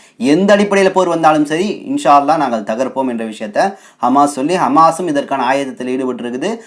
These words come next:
ரஃபாவுல இவங்க எந்த எல்லை வழியாக நுழைந்தாலும் சரி, அதை தகர்ப்பதற்கான எல்லா வழிவகையும் அல்ஹம்துலில்லாஹ் ஹமாஸ் செஞ்சிட்டு இருக்கு. மறுபக்கம் ஹிஸ்புல்லாவுடைய தலைவர் ஹசன் நசுருல்லா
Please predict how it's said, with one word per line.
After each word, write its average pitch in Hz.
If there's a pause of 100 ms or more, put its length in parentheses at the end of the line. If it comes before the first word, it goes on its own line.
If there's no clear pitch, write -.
(180)
ரஃபாவுல 180
இவங்க 165
எந்த 151
எல்லை 190
வழியாக 180
நுழைந்தாலும் 151
சரி, 165
அதை 139
தகர்ப்பதற்கான 147 (200)
எல்லா 165
வழிவகையும் 170
அல்ஹம்துலில்லாஹ் 143 (340)
ஹமாஸ் -
செஞ்சிட்டு 101
இருக்கு. -
மறுபக்கம் 196 (180)
ஹிஸ்புல்லாவுடைய 190
தலைவர் 156
ஹசன் 190
நசுருல்லா 113